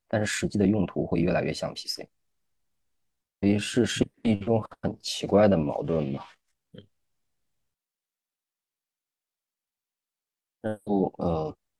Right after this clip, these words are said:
Speaker 1: 关于元宇宙和V R的话，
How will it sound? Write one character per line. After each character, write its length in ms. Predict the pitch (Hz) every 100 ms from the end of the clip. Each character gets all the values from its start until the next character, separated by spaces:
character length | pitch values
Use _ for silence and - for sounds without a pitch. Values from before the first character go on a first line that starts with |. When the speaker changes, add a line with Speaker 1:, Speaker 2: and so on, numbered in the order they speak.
| _ _ _ _ _ _
Speaker 1:
关 160 | - 147
于 400 | 120 123 131 101 -
元 180 | 110
宇 120 | 127 -
宙 280 | 131 113
和 200 | 104 90
V 260 | 92 117 127
R 180 | 76 73
的 120 | 104
话， 340 | 123 95 87